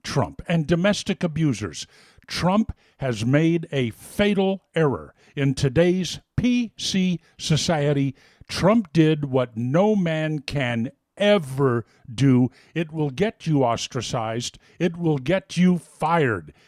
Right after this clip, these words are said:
He suggested, in the case of those White House staffers who have been charged with domestic abuse,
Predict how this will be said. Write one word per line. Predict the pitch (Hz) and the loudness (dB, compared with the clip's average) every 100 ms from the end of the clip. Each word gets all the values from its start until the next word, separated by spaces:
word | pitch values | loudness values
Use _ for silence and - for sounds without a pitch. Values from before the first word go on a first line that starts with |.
| _ - | _ -4
He | 170 185 | -2 0
suggested, | - 160 123 107 226 247 - 127 98 - _ - | 0 -2 -4 -2 -2 -2 -2 -4 -4 -10 _ -2
in | 135 | 0
the | 135 | 0
case | - 165 202 208 - - - | 0 -2 -2 -4 -10 -16 -10
of | 143 123 | -8 -6
those | 139 127 113 | -6 -8 -6
White | 110 185 214 | -2 -2 -4
House | - 196 190 - | -6 -4 -2 -2
staffers | 185 147 131 131 131 - _ - | 0 0 0 -2 -4 -8 _ 2
who | 165 | 4
have | 156 131 | 6 4
been | 139 127 | -2 -2
charged | - 165 190 165 - | -2 0 0 -2 -2
with | 143 143 120 | -2 -2 -2
domestic | 127 120 180 - 214 - | -2 2 0 0 -2 -2
abuse, | 180 226 139 110 - | 2 2 2 0 -8